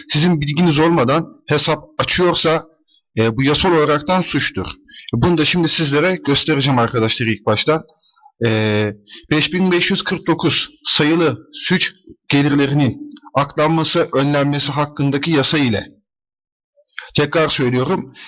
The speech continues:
beş bin beş yüz kırk dokuz sayılı suç gelirli-, gelirlerinin aklanmasının önlenmesi hakkındaki yasa ile, yasa ile gösterelim arkadaşlar. Ee, bu suç gelirlerin aklanması, önlenmesi hakkındaki kanun arkadaşlar.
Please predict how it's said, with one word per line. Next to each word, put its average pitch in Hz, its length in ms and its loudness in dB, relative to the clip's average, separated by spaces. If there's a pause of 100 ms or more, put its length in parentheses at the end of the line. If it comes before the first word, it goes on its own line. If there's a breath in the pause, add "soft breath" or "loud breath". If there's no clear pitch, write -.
(140)
beş 156 240 0
bin 175 180 2
beş 147 200 0
yüz - 140 -2
kırk - 240 -6
dokuz - 460 -2 (380 soft breath)
sayılı 143 600 2 (140)
suç - 280 -2
gelirli-, 131 420 0
gelirlerinin 135 720 2 (200)
aklanmasının 143 920 0 (200)
önlenmesi 139 580 0
hakkındaki 143 580 -2
yasa 127 220 2
ile, 123 340 0 (200 loud breath)
yasa 151 200 2
ile 147 160 2
gösterelim 156 560 0
arkadaşlar. 151 640 0 (840)
Ee, 110 320 0 (200)
bu 156 280 2 (1900 loud breath)
suç - 260 2
gelirlerin 156 540 2
aklanması, 143 600 0
önlenmesi 139 460 0
hakkındaki 143 580 -2
kanun 143 400 0
arkadaşlar. 120 680 -2